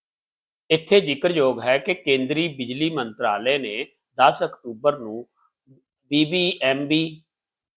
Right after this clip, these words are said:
ਹਿਮਾਚਲ ਅਤੇ ਰਾਜਸਥਾਨ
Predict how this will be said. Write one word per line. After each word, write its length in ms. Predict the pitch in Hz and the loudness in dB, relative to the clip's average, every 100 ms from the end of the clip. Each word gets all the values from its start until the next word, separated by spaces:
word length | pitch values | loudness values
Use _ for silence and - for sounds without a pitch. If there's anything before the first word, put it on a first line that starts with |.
| _ | _
ਹਿਮਾਚਲ 520 | 123 127 120 - 151 151 _ _ _ _ _ _ _ - | -2 2 2 2 0 -2 _ _ _ _ _ _ _ -8
ਅਤੇ 240 | - 156 | 2 6
ਰਾਜਸਥਾਨ 720 | 139 123 147 160 147 123 117 | 6 4 2 -8 -2 -2 -2